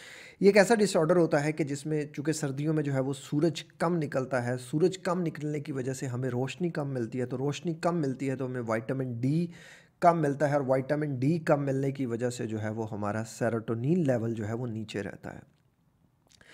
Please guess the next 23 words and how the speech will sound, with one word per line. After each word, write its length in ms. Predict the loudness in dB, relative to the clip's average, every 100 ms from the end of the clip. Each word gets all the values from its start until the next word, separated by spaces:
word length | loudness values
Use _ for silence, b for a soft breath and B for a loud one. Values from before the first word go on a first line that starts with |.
| B B 0
हमारा 260 | 6 6
जो 120 | 6 4
दिमाग 500 | 2 4 6 6 6
होता 280 | 2 2
है 140 | 2 2
वो 100 | 0
कन्फ्यूज 520 | -2 -4 0 0 2
रहता 280 | 0 0 0
है 140 | 0 -2 4
दिन 260 | 6 6 2
और 180 | 0 2
रात 260 | 2 0
को 140 | -2 -4
लेके, 420 | -2 -6 -8 -12 -14 _ _ _ -20 B B B 2
और 260 | 2 4 2
इसी 320 | 2 4 2
की 120 | 4 4
वजह 240 | 6 4
से 180 | 4 2
जो 140 | 2
है 180 | 0 0
वो 140 | 0 -2
हमें 340 | -4 -6 -6